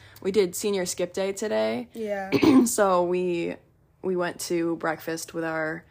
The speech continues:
Speaker 1: our class, and we went to Rockford, and we all hung out, and it was really good.
Speaker 2: Yeah, it was fun.
Speaker 1: But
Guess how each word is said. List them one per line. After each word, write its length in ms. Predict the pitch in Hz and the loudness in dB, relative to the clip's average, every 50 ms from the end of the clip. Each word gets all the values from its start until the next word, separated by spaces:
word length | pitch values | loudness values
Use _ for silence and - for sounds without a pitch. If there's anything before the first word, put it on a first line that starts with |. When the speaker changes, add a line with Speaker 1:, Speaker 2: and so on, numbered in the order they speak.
| _ _ _ _ _ _ _ _ _ _ _ _ _ - | _ _ _ _ _ _ _ _ _ _ _ _ _ -2
Speaker 1:
our 260 | 175 170 165 165 165 | -2 0 0 -2 -4
class, 520 | - - 180 170 170 165 165 175 - - | -6 -4 -2 0 0 0 0 -2 -2 -4
and 180 | 180 170 170 170 | -4 -4 -4 -4
we 80 | 170 | -4
went 200 | 165 170 170 - | -4 -6 -6 -6
to 100 | - 190 | -6 -6
Rockford, 460 | 175 170 165 165 170 - - 185 180 180 | -2 -2 -2 -2 -2 -2 -2 -2 -2 -2
and 80 | 175 | -2
we 80 | 180 175 | -2 -4
all 120 | 170 175 180 | -4 -4 -4
hung 220 | 185 202 190 190 | -6 -6 -4 -2
out, 460 | 185 185 180 180 180 180 180 180 180 | -2 0 0 0 0 0 -2 -2 -4
and 160 | 175 175 180 - - | -4 -6 -6 -4 0
it 40 | |
was 180 | 226 233 214 196 | 2 2 2 0
really 180 | 190 185 175 170 | -2 -4 -4 -6
good. 220 | - - - 202 - _ _ - | -8 -12 -14 -18 -20 _ _ -8
Speaker 2:
Yeah, 240 | 247 233 208 196 | -4 -2 -2 -2
it 40 | 202 | -2
was 120 | 214 214 - | -4 -8 -10
fun. 340 | - - - - - - - _ | -12 -14 -16 -16 -16 -20 -16 _
Speaker 1:
But 220 | - - - - | -10 -8 -8 -10